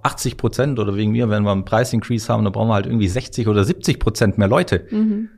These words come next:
Speaker 1: Und
Speaker 2: Die
Speaker 1: irgendwie
Speaker 2: gibt's
Speaker 1: heute
Speaker 2: halt
Speaker 1: hat
Speaker 2: aber
Speaker 1: man
Speaker 2: nicht.
Speaker 1: schon hundert und sucht zehn.
Speaker 2: Mhm.
Speaker 1: Wo sollen denn die anderen sechzig, siebzig herkommen? Also das ist was, was meiner Ansicht nach die Firmen noch gar nicht verstanden haben. Die müssen jetzt auch wirklich mal anfangen, ihr Geschäftsmodell zu hinterfragen. Also
Speaker 2: Mhm.
Speaker 1: wenn man einfach immer nur Output verkauft,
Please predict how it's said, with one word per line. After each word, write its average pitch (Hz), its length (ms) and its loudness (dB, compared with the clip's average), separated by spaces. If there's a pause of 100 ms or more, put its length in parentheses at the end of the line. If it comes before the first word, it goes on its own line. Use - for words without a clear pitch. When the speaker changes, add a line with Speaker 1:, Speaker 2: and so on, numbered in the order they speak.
(160)
Speaker 1:
Und 113 240 2
Speaker 2:
Die - 100 -6
Speaker 1:
irgendwie 123 280 4
Speaker 2:
gibt's 117 100 6
Speaker 1:
heute 135 60 6
Speaker 2:
halt 180 100 4
Speaker 1:
hat 147 80 4
Speaker 2:
aber 180 120 4
Speaker 1:
man 127 100 4
Speaker 2:
nicht. - 60 0
Speaker 1:
schon 127 160 4
hundert 165 360 4
und 120 180 2
sucht 156 300 0
zehn. 113 320 2 (260)
Speaker 2:
Mhm. 196 300 -4
Speaker 1:
Wo 127 100 0
sollen 139 260 2
denn 123 140 2
die 117 100 0
anderen 131 280 0
sechzig, 113 340 -4
siebzig - 360 -10
herkommen? - 340 -4 (420)
Also 107 240 2
das 143 240 0
ist 165 160 -2
was, 139 260 0
was 120 360 -2
meiner 123 260 0
Ansicht 123 240 -4
nach 113 140 -2
die 113 100 -6
Firmen 139 220 -6
noch - 120 -4
gar 127 140 -2
nicht 123 160 -4
verstanden 117 460 -4
haben. 92 180 -2
Die 101 80 -2
müssen 143 260 -2
jetzt 117 160 0
auch 104 140 -2
wirklich 143 220 -6
mal 135 100 -4
anfangen, 120 360 -4
ihr 101 120 -4
Geschäftsmodell 92 920 -2
zu - 180 -8
hinterfragen. 101 640 0
Also 101 180 -2
Speaker 2:
Mhm. 107 40 2
Speaker 1:
wenn 117 100 4
man 123 140 2
einfach 147 300 -2
immer 151 200 0
nur 131 160 2
Output 151 400 0
verkauft, 95 560 -4